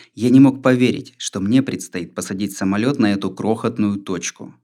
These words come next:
Взлетно-посадочная полоса аэропорта, как правило, два километра в длину и сорок пять метров в ширину. Но главное,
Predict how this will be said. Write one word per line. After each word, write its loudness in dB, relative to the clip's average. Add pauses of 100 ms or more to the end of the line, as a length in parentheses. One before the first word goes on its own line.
(540)
Взлетно-посадочная -2
полоса 0
аэропорта, -2
как -8
правило, -4
два -4
километра -2
в -4
длину 4
и -6
сорок -4
пять -4
метров -2
в -10
ширину. -6 (480)
Но -4
главное, -4